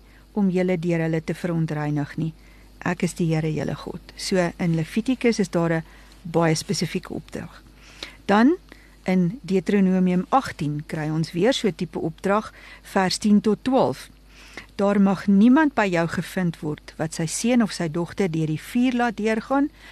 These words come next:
wat met waarseery, golery of met verklaring van voortekens of towery omgaan nie. Of wat met beswerings omgaan,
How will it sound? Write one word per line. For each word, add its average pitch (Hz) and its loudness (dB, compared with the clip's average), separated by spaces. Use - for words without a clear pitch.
wat 160 -4
met 160 -2
waarseery, 226 2
golery 240 2
of - -10
met 165 -2
verklaring 240 0
van 208 0
voortekens 196 -2
of - -12
towery 180 0
omgaan 156 -4
nie. - -8
Of 254 2
wat 330 2
met 302 0
beswerings 262 2
omgaan, 233 2